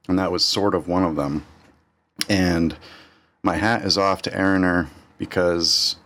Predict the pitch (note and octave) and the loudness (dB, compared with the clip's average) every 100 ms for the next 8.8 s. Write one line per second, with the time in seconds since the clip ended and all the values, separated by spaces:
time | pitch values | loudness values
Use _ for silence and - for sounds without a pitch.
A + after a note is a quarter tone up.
0 | _ _ - F#2+ F2 G2+ F#2+ E2+ F#2 F2+ | _ _ -4 -2 0 2 2 2 0 0
1 | - - F#2+ F2 E2 C#2+ - F#2+ D2+ E2 | -2 -2 0 2 2 0 -2 0 2 2
2 | D#2 - - F#2 E2 E2 F2 E2 E2 E2 | 0 -2 -4 0 2 2 2 2 2 -2
3 | - - F2 D#2+ D#2 D#2+ D#2+ D#2+ - _ | -8 -4 0 2 2 0 -2 -4 -16 _
4 | _ _ _ _ _ - E2+ F2 F2 - | _ _ _ _ _ -2 0 2 0 -2
5 | D#2 E2 D#2+ - F2+ F2 - E2 D#2 - | 0 0 0 -2 -2 -2 0 -2 -2 -2
6 | D#2 D#2+ F2 G2+ - D#2+ E2+ F2 D#2+ - | -2 0 0 0 -2 -6 0 0 -2 -6
7 | - - _ _ _ - - G2 - E2 | -20 -20 _ _ _ -20 -12 -10 -2 -2
8 | D#2+ E2 D#2 - E2+ F2 F2 F#2+ | 0 0 0 0 -2 0 0 -2